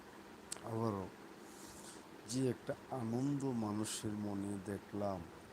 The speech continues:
মিছিল করতে করতে তার গন্তব্যে যাচ্ছে,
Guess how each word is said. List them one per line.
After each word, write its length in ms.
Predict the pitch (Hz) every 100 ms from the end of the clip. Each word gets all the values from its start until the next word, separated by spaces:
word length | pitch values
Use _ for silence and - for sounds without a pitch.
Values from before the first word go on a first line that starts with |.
| - - - - - - - - - - - - - -
মিছিল 500 | 120 120 - - 123 117 -
করতে 440 | 123 - - 127 123
করতে 460 | 117 - - 107 98
তার 160 | 110 98 98
গন্তব্যে 640 | 110 113 - 117 104 107
যাচ্ছে, 500 | 95 87 - - -